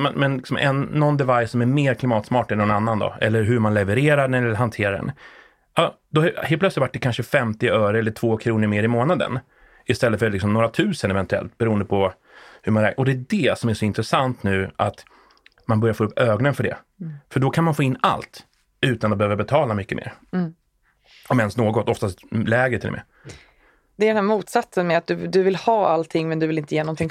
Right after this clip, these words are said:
Speaker 3: tillbaka. Det mindsetet tror jag har väldigt mycket att göra med oss som, liksom, som privatpersoner. Att det spelar ju över i hur vi tänker på, på jobbet. Liksom. Vi är fortfarande bara en person även om du har två olika roller. Kanske hemma och på jobbet. Just det här exemplet. Så här, okej, men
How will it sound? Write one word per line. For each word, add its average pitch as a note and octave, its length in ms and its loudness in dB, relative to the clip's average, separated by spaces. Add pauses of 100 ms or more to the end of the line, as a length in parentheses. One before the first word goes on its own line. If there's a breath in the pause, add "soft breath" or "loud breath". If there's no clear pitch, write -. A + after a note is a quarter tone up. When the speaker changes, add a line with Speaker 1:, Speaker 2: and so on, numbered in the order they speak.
Speaker 3:
tillbaka. - 420 0 (500 loud breath)
Det G#3 180 2
mindsetet F#3 540 -2
tror E3+ 140 2
jag E3+ 60 2
har E3 120 2
väldigt D#3 280 0
mycket D#3+ 180 -4
att D#3 60 4
göra D3+ 140 2
med D3+ 80 -2
oss D3+ 120 -8
som, D3+ 80 -6
liksom, D3+ 260 -4
som D3+ 380 -4 (340)
privatpersoner. F3+ 720 0
Att - 120 0
det E3+ 140 2
spelar E3+ 220 0
ju D3+ 80 4
över F3 240 4
i D3 60 2
hur D3+ 120 0
vi C#3+ 80 -2
tänker D3 380 -2
på, - 120 -12 (280)
på - 100 -2
jobbet. G3+ 340 0
Liksom. D#3 320 -6
Vi D#3+ 80 0
är E3 40 0
fortfarande D#3+ 320 -4
bara D3 80 2
en C#3 100 -4
person D#3+ 280 -2
även D3+ 200 0
om D#3 100 -2
du D3+ 60 0
har D3+ 60 -4
två D#3+ 120 -4
olika D3 180 0
roller. D3+ 280 2 (360 loud breath)
Kanske D3+ 260 -2
hemma D3 320 0
och C#3+ 80 -8
på F3+ 60 2
jobbet. F#3+ 380 0 (560 loud breath)
Just F#3 240 2
det E3+ 80 4
här D3+ 120 2
exemplet. F#3+ 640 0
Så - 120 -2
här, G3 100 2
okej, F3+ 260 0
men E3 180 -2